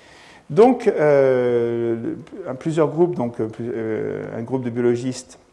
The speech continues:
on s'est dit, on va commencer à trouver des produits qui vont bloquer, je dis bien bloquer ces récepteurs, et grâce à ce blocage, on va prévenir, on pensait à ce moment-là, la formation de nouveaux vaisseaux pour,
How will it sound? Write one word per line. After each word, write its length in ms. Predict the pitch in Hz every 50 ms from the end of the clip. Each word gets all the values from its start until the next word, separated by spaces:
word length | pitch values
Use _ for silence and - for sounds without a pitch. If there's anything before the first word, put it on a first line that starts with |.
| _ _ _ _ _ _ _ _ _ - - _ - - -
on 60 | -
s'est 180 | 127 - - 123
dit, 200 | 120 143 208 247
on 100 | - 117
va 160 | 107 131 139
commencer 640 | - - - 185 156 143 135 127 - - 180 226 240
à 240 | - - 131 131 131
trouver 600 | 131 - - - 151 143 151 180 226 294 302 254 175 143 135 123
des 140 | 127 185 196
produits 460 | 196 - 165 151 156 190 247 294 254
qui 120 | - - 175
vont 220 | 156 208 269 269
bloquer, 560 | 151 123 127 160 202 208 202 - 139 - - - - - _ _ _ _
je 120 | - 120 120
dis 140 | 123 135 143
bien 200 | 147 180 196 208
bloquer 720 | 147 113 123 139 170 185 180 - 170 165 180 226 254 - - - - - - - -
ces 220 | - - - 165
récepteurs, 800 | 151 151 147 151 - 123 - - - 131 143 175 233 285 269 - - - - - - -
et 100 | 143 147
grâce 400 | 139 131 - 208 226 226 220 -
à 60 | 180
ce 100 | 160 -
blocage, 540 | 151 - 143 143 139 135 - 180 233 254 196
on 80 | 170 143
va 160 | 139 143 131
prévenir, 680 | - - - 170 170 165 165 156 160 170 190 220 247 214 - - - - _ - - - - 123 123 135 143 143 -
on 80 | 135 127
pensait 380 | 123 - 135 135 131 - 170
à 60 | 143 131
ce 140 | - - 135
moment-là, 580 | 127 123 120 120 123 131 151 170 - - - 190 - 127 131 143
la 140 | 165 180 180
formation 500 | 175 - 170 165 160 156 147 - 165 165
de 100 | 147 131
nouveaux 280 | 131 139 135 131 131 123
vaisseaux 560 | 123 127 120 123 - 160 170 190 220 214 - - - - - _ _ _ _
pour, 440 | - - 165 180 202 214 208 214